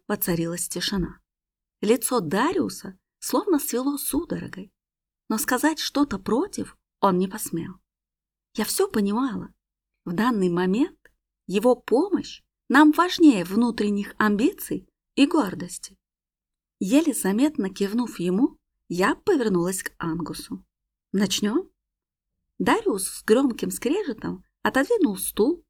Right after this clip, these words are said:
и быстрым шагом покинул помещение. "Ваш муж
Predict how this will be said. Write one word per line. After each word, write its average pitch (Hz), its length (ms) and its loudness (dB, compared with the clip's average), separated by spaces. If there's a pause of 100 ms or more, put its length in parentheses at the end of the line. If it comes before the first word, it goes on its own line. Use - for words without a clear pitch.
(380)
и 262 100 2
быстрым 269 480 2
шагом 226 580 -4 (120)
покинул 185 480 -2
помещение. 190 800 -6 (720)
"Ваш 240 400 0
муж 285 360 2